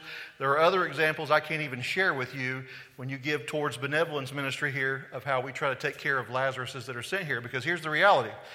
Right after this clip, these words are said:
There may be a day where we are walking down the street in Elizabeth and on Elk Avenue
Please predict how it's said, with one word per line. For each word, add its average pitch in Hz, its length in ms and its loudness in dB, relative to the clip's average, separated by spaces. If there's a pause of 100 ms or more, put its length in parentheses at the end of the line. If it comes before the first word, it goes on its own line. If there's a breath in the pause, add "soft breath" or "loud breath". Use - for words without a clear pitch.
(280 loud breath)
There 139 100 -4
may 180 220 4
be 208 140 0
a 190 60 2
day 180 400 4 (160)
where 139 160 -6
we 151 140 -6
are 151 100 -4 (200)
walking 170 320 4
down 170 180 0
the 123 60 -2
street 208 440 -2
in 170 100 -4
Elizabeth 147 520 2
and 135 80 -4
on 131 160 0
Elk 151 220 4
Avenue 147 360 2